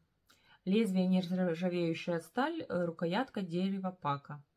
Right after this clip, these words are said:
Вот то, что я говорила. Очень классные такие ножики. Каждый идёт в коробочке, в индивидуальной упаковке, даже берут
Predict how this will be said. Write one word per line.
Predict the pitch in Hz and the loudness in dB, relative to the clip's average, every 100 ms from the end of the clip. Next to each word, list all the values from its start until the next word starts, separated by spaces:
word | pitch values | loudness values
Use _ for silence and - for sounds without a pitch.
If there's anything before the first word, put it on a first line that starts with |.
| - _ - _ - | -20 _ -20 _ -14
Вот | 151 147 | -12 -12
то, | - 208 | -10 -10
что | - 170 | -4 -4
я | 160 | -2
говорила. | 165 170 233 247 190 _ | -2 -2 0 0 -4 _
Очень | 185 196 - 170 | 0 0 -2 -8
классные | - 180 175 - 175 160 | -4 -2 -2 -4 -6 -6
такие | 160 - 165 165 | -10 -10 -6 -2
ножики. | 175 240 254 - - - | 0 0 0 -2 -2 6
Каждый | 202 190 165 175 | 8 8 2 -4
идёт | 165 165 165 | -4 -6 -4
в | |
коробочке, | - 196 285 285 - 269 - - - - | -2 0 -2 -4 -4 -6 -6 -16 -12 -2
в | |
индивидуальной | 196 190 185 190 190 185 175 | 0 0 2 4 4 4 0
упаковке, | 165 170 - 240 294 - 208 | -2 -4 0 0 0 -4 -4
даже | 180 196 240 208 | 2 0 0 -4
берут | 170 156 196 | -2 -2 -2